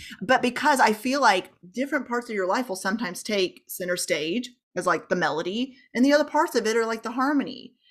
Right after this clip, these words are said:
And then maybe the next couple of weeks, then something else moves up to the forefront. And so the same way can apply in a school setting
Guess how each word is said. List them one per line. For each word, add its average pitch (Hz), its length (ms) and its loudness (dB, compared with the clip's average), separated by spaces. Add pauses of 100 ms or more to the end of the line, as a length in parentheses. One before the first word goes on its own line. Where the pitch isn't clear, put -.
(140)
And 240 120 2
then 254 140 4
maybe 240 260 2
the 233 140 -4
next 240 280 -4
couple 240 200 -6
of 190 60 -2
weeks, 196 300 -4
then 202 160 -4
something 208 360 -2
else 339 200 2
moves 202 220 -2
up 165 120 -4
to 180 80 -8
the 170 80 -8
forefront. 165 500 -4
And 202 100 -2
so 226 140 2
the 214 120 2
same 233 320 2
way 233 200 4
can 240 180 -2
apply 185 640 2
in 175 380 -6 (160)
a 170 40 -6
school 254 320 -6
setting 160 580 -2